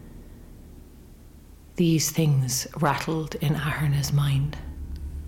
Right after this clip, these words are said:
And they rattled in Aherne's heart, and they brought with him an unfamiliar sensation for the great poet,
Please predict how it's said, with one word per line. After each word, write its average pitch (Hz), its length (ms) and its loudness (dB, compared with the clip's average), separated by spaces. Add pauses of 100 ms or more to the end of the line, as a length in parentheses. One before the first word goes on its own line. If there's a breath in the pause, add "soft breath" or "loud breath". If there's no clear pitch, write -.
(640 loud breath)
And 156 140 8
they 143 120 8
rattled 139 680 2
in 143 220 2
Aherne's 135 480 4
heart, 139 520 -2 (840 loud breath)
and 151 100 2
they 143 100 4
brought 143 340 2
with 135 200 -2
him 139 260 2
an 143 180 0
unfamiliar 139 960 2
sensation 135 840 0
for 139 180 -4
the 143 100 -2
great 135 320 -2
poet, - 420 -4